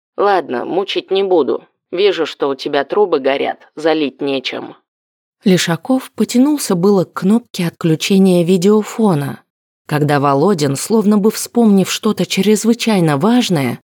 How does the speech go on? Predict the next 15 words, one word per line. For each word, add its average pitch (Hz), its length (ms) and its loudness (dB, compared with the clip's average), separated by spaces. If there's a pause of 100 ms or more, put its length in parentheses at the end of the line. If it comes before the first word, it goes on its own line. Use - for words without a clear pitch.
(160)
вскинул 175 580 2
руку 220 320 2
и 185 80 2
скомандовал, 180 760 2
как 185 260 -6
на 196 120 0
параде: 196 600 -2 (500)
"Стой!" - 500 0 (1000)
"Ну 185 240 0
что - 600 -2
тебе 135 420 0
еще?" 147 680 -4 (260)
печально 190 640 0
спросил 147 640 -2
Павел. 151 680 -2